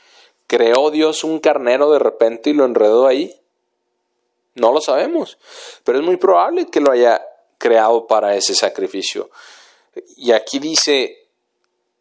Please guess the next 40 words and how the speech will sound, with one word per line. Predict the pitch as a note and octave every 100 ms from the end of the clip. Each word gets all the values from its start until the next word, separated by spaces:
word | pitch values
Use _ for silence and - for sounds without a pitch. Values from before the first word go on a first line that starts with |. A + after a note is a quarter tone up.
| _ -
que | -
Abraham | A2+ A2+ A#2+ E3 F3
levantó | B2+ A#2 - C3
sus | D3 C#3+
ojos, | C#3 C#3 D3+
verso | B2+ B2 C3+
trece, | C3 B2+ D3
y |
miró, | B2 G#2+ B2+
y |
aquí | C#3 C3+ C#3
detrás | C3+ C#3 C3
del | C3+ C3+ C3
carnero | A2+ A2+ B2 D3
que | -
estaba | - B2
enredado | C3 B2 A2+ B2
en |
un | C3
matorral | C3 B2 A2 A2
por | B2+ B2+
sus | B2
cuernos. | - B2+ B2 D3+ - - _ _ _ _ _ _ _ -
Y | C3
Abraham | C#3 C#3+ D3+
fue | D#3 D#3+
y |
tomó | E3+ D#3+
el | D#3
carnero | D#3 D#3 D#3 C#3+ D3
y | D3+
lo | C3
ofreció | - A#2+ - B2 B2
como | D3+ D#3
holocausto | C#3+ - B2 A#2+ C#3
en | C3+
lugar | A#2 G#2+ G2+ A2
de | A#2+
su | - G2
hijo. | E2+ - -